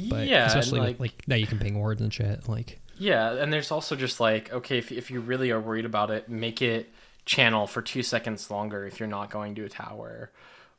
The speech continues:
Speaker 2: or
Speaker 1: Yeah.
Speaker 2: like, make the visual even more obvious. Like,
Speaker 1: Yeah.
Speaker 2: there are ways to do it, or you could be like, if it gets canceled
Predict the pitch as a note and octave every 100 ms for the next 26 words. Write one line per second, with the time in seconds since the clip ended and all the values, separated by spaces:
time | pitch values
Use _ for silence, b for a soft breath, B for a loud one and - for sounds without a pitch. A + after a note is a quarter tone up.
0 | _ A#2+ A#2 A2 G#2+ C#3 A2 G2+ G2+ -
1 | - - B2 B2+ A#2+ A#2+ A#2 G#2 A2+ A2
2 | A2+ G#2+ G2+ G2+ G2 A#2 G#2+ G#2+ G#2 -
3 | A#2+ A2+ A2 G#2+ - G#2+ G#2+ G#2 G2+ G2+
4 | G2+ G#2 - - - b b b b b
5 | - A2 G#2+ A2+ G#2+ A2 - C3+ B2+ A2+
6 | A2+ A2 A2+ G#2+ G2+ C3+ C3+ C3 B2+ B2
7 | A2 G#2+ A#2 B2 C3+ - C3+ - - -
8 | A#2+ A#2+ - A2 G2 G2 -